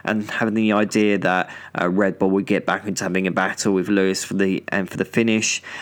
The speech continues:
And I think it, it just showed in the end that the Mercedes did have the power over the Red Bulls, because over the, the course of the race,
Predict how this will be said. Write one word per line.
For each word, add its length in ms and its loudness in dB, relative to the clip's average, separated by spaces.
And 280 0
I 120 2
think 280 0
it, 140 2
it 120 0
just 200 2
showed 380 2
in 100 2
the 160 2
end 260 2
that 180 2
the 60 -4
Mercedes 480 0
did 200 0
have 160 0
the 60 0
power 340 0
over 100 0
the 80 0
Red 240 2
Bulls, 240 0
because 480 -2
over 200 2
the, 280 4
the 120 0
course 420 0
of 100 2
the 80 4
race, 540 0